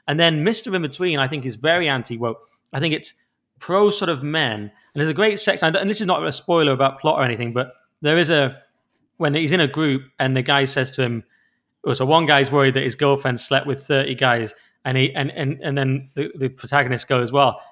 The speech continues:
be careful there, mate, 'cause she'll probably do that again, and she'll do that to you, right?" And then the, the, the group leader goes, "Isn't that a bit misogynist?" And the group leader is portrayed as a bit of a tit with a ponytail.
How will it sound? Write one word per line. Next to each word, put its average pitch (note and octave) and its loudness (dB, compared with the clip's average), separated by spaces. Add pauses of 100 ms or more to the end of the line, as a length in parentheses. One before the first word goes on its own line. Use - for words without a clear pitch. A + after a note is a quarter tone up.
(120)
be D3+ -8
careful F3 0
there, A#2+ 0
mate, C3 0
'cause C3 -6 (280)
she'll - -14
probably D#3 0
do D3 2
that C#3 2
again, C3 -2
and C3 -4
she'll C#3+ -4
do D3+ 4
that C#3+ 0
to C#3 -4
you, D#3+ 2
right?" C3 2 (360)
And D3 2
then D#3 2
the, D3+ 2
the, C#3+ 2
the C3+ -12
group D#3+ 0
leader D#3 2
goes, B2+ 2
"Isn't D3 -2
that C#3 0
a C3 -2
bit C#3+ -6
misogynist?" C3+ 0
And F3 0
the F3 0
group G3 2
leader E3 2
is C3+ -2
portrayed C#3+ 0
as A2+ -2
a A#2 -8
bit C3+ -4
of B2 -6
a A2 -8
tit C3 -4
with B2 -6
a A#2 -6
ponytail. C3 -2